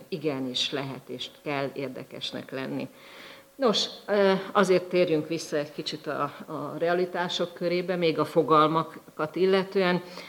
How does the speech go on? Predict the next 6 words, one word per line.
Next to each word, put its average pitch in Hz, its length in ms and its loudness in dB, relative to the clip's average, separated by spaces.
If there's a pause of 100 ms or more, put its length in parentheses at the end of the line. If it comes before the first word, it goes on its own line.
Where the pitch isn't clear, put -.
(100)
mégpedig 185 500 4
az, 175 300 0
hogy, 160 420 4
ö, 160 200 6 (1000)
igen, 156 460 0 (160)
ö, 151 360 -2